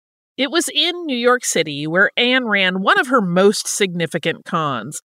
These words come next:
above and beyond what she had done with William Vanderbilt. Enter Mister Marsh. Wealthy lawyer Luther R. Marsh was a recent widow, and he was desperate for any hint that his departed wife and young daughter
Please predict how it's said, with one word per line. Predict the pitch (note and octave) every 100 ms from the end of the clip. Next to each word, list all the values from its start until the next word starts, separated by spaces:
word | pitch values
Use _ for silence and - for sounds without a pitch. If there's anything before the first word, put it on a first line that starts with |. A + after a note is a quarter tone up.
| _
above | A#3+ A#3+ B3+ E4+
and | E4+ B3+
beyond | A3 A3 A3+ F3+ E3+
what | F3+
she | - F#3
had | E3
done | D#3+ D3+
with | E3+ E3+
William | D#3 D#3+ E3
Vanderbilt. | F#3+ G3 F3 C3+ B2 G#2 - - _ _ _ _ _ -
Enter | G#3+ B3+ C#4 D4 C#4+
Mister | F3+ F3+ - G3+
Marsh. | F3 C#3+ G#2+ - - - _ _ _ _ _ _ _
Wealthy | F#3+ A#3+ D4 D#4+ D4+
lawyer | F#3 E3+ F3+ F3+ -
Luther | E3+ F3 A3 A#3+ A#3
R. | E3 E3+
Marsh | E3 C#3 C#3+ -
was | G#3 A#3+
a |
recent | B3 D4 - -
widow, | F3+ F#3 C3+ C3
and | D#3+ G#3+
he | A#3+ D4+
was | D4 B3+ - _ -
desperate | B3 C4+ - D3+ B2 - _ _
for | - A#3+ -
any | G3+ A#3+ C4+
hint | G3+ F3+ D3+ - -
that | E3+ F3
his | G3 -
departed | G3 - G3+ A#3+ G#3+
wife | D#3 E3 E3+ -
and | - F3
young | E3+ E3+ E3+
daughter | B3+ C4 A3+ G#3+